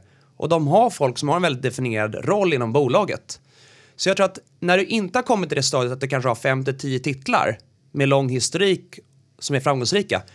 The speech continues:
ja, då tycker jag konstant att folk sätter för hög värdering på spelutvecklarbolag.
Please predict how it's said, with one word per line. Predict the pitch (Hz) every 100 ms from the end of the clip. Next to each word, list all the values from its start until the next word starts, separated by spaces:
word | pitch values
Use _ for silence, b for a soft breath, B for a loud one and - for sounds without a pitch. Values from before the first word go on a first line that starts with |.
| b -
ja, | 175 185 110 -
då | 117 190 233 190 -
tycker | 160 139 135 131 - -
jag | 135 - _
konstant | - 135 - 269 - - - _ b b b b -
att | 131 -
folk | 127 107 - - _ _ -
sätter | - 127 110
för | 117
hög | 110
värdering | 107 110 107
på | 107
spelutvecklarbolag. | - 117 98 95 - 110 143 -